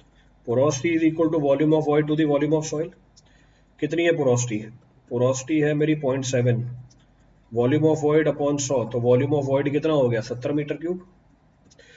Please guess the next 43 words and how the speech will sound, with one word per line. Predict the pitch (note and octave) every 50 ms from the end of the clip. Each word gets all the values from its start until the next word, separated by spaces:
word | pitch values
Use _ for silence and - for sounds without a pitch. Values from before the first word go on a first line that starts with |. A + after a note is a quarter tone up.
| - - - - - _ _ -
अब | A2 C3
आपको | C#3 C#3+ C3 E3 E3+
degree | D3+ D#3 D3 D3 D#3 E3+
of | F3 E3
saturation | E3+ E3 D#3 D#3+ E3 D#3+ D#3 E3+ E3 D#3
दे | D3+ D3+
रखा | C#3+ C3+ A#2+ B2 A2+
है, | G#2+ - - - - - - - A#2
degree | G#2+ B2 B2 C#3+ D3+
of | D#3+ D3+
saturation | D3+ D#3+ D3 D3+ D#3 D#3 D3 D3 D#3 D#3
is | D#3+ C#3 C3
volume | C3+ C3+ C#3 D3+ D#3 D3+
of | D#3 D3 D3
void | C#3+ D3 D3+ D3+ D3+
to | D#3 D3
the | D3 D#3 D3
volume | C#3+ C#3 C#3+ D3 C#3+ D3+ D#3+
of, | F3+ - - - _ _ _ _ _ _ _ _ _ _ _ _ _ _ _ - _ _ _ _ -
<clears throat> | B2 D#3 D#3
volume | C3+ C#3 C#3 D3+ D3+ D#3+
of | E3 C#3+ C3
water | D3+ D3 D3+ E3
to | D#3 D#3 D3+
the | D#3+ D#3+
volume | D3 C#3+ C#3+ D3+ D3+ D3+ D#3+ F3
of | F3+ F#3 - - - _ - B2+
void | A#2 C3 D3+ E3+ F3 - - - -
into | C#3+ C#3+ - D#3+ C#3+ C#3
hundred, | C#3+ C#3+ E3 F#3 F#3 F#3 F#3+ - - _ _ _ _ _ _ _ _ _ _ _ _ _ _ _ _ _ _ _
तो | - C3
चालीस | A#2+ B2+ D3+ C#3+ D3+ E3 E3 E3
percent | - D#3 C#3+ - - B2+ A2+ G#2+ A#2+ - - - - _ - D3+ B2+ B2+
volume | C3+ C#3 C#3 D#3 D#3 D#3
of | D#3+ D#3 D3+
water | D3 C#3+ C#3 C#3+ - D#3 D3 B2 B2 A#2+ - - -
into | C#3+ C#3 C3 - D#3+ D3
hundred | C3+ C#3 C#3 C#3+ D3+ D#3 D3 C#3 D3
to | D3
the | C#3+ D#3 D3+
volume | C#3 C#3 C3+ C#3 C#3+ C#3 C#3
of | C3 B2 A#2+
void, | A2+ A2 G#2+ G#2+